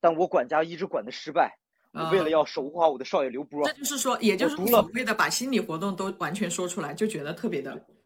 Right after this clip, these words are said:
Speaker 2: 不高级。
Speaker 1: 对，就他说我读了，我读了四个月的霸总文学，
Speaker 2: 啊。
Speaker 1: 我现在一定能守护好我的少爷刘波。然后一进去，啊，少爷，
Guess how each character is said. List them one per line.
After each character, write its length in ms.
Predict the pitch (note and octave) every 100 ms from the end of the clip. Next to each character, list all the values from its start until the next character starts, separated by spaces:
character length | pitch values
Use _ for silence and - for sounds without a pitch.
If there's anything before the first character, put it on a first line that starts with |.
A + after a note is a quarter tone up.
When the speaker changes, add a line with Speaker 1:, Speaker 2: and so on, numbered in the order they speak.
| -
Speaker 2:
不 100 | A3+
高 180 | D#3
级。 240 | D3+ - -
Speaker 1:
对， 140 | A#3 G3
就 80 | G3+
他 100 | G#3
说 100 | A3+
我 140 | E3+
读 200 | D3 D#3
了， 80 | G#3+
我 160 | D3 D3
读 160 | C#3+
了 80 | A3
四 260 | - - F3
个 100 | F3+
月 120 | E3+
的 80 | F3+
霸 240 | C#4 A#2+
总 160 | C#3+ B2+
文 160 | F3
学， 180 | F#3 D3+ - _ _ _
Speaker 2:
啊。 180 | - D3+
Speaker 1:
我 20 | E3
现 80 | F3
在 80 | E3+
一 160 | E3+
定 160 | G3+ G3+
能 100 | G3+
守 160 | E3
护 60 | D3
好 160 | E3+ D3
我 60 |
的 40 | D3+
少 200 | A3 E3+
爷 40 |
刘 160 | D3+ G3
波。 260 | E3+ E3 - _
然 100 | -
后 60 | D#3+
一 60 | E3
进 180 | G#3+
去， 120 | D3+ A#2+ - _ _ _ _ -
啊， 140 | E3+ -
少 380 | - - C4+ A#2+
爷， 160 | E2+